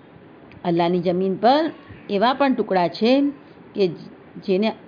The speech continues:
જે-, જેને અલ્લાહ પસંદ કરે છે અને ત્યાં અગર કોઈ દુઆ માંગે છે તો અલ્લાહ એની દુઆને કબૂલ કરે છે. અને આવા જમીનના ટુકડા જેને અલ્લાહ પસંદ કરે છે, એમાંથી અઝીઝાની ગ્રામી એક હાયરે ઇમામે હુસૈન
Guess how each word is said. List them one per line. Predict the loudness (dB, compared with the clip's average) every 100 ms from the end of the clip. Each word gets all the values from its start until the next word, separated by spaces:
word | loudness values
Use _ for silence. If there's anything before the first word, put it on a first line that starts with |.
| -2
જે-, | 2 2 0
જેને | -2 -2 -2
અલ્લાહ | 0 2 4 2 2
પસંદ | 0 -2 -2 -2
કરે | -2 -2
છે | -2 -2
અને | -2
ત્યાં | -2 -4 -2
અગર | 2 2
કોઈ | 2 0
દુઆ | 0 0 2 4
માંગે | 2 2 2
છે | 0
તો | 2 4
અલ્લાહ | 4
એની | 2 0
દુઆને | 0 0 0
કબૂલ | 0 2 2
કરે | 0 -4 -6
છે. | -10 -14 -16 -20 -20 -20 -20 -20 -20 -4
અને | 0 0
આવા | 0 0 2 4
જમીનના | 4 4 6 4 2 0 -2 -6 -12 -8
ટુકડા | -2 0 2
જેને | 2 2
અલ્લાહ | 2 2 0
પસંદ | -2 0 0 0
કરે | 0 0
છે, | 0
એમાંથી | 0 -2 0 0 2 -2 -8 -20 -20 -20 -20 -20 -14 -6
અઝીઝાની | -6 -4 -2 0 0
ગ્રામી | 0 0 0 -2 0
એક | 2 2 -2 -14 -18 -18 -20 -20 -20 -20 -20 -20 -20 -20 -20 -20 -20 -20 -20 -20 -20 -18 -6
હાયરે | 0 2 4 4 2
ઇમામે | 2 2 2
હુસૈન | 0 -6 -4 0 2 4 2